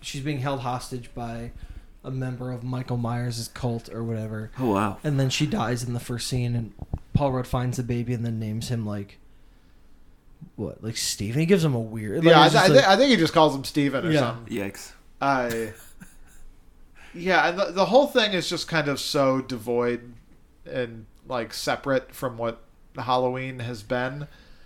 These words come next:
Speaker 3: I, it's, it's incredibly bad. It seems cheap.
Speaker 1: It, yeah.
Speaker 3: I, I, I,
Speaker 1: It's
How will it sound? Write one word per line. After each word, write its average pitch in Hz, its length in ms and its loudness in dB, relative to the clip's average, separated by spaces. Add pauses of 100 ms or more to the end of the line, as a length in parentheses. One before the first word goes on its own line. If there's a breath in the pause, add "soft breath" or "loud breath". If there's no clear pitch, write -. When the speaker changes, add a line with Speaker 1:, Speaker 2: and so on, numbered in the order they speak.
(460 soft breath)
Speaker 3:
I, 110 540 -4 (800 soft breath)
it's, 139 200 -6
it's 143 260 -8
incredibly 120 500 -4
bad. 101 280 -6
It 104 100 -12
seems 123 300 -8
cheap. - 520 0 (360)
Speaker 1:
It, 131 180 -10
yeah. 120 300 -2 (300)
Speaker 3:
I, 110 500 -6 (1160)
I, 170 240 4
I, 175 140 4
Speaker 1:
It's - 240 -4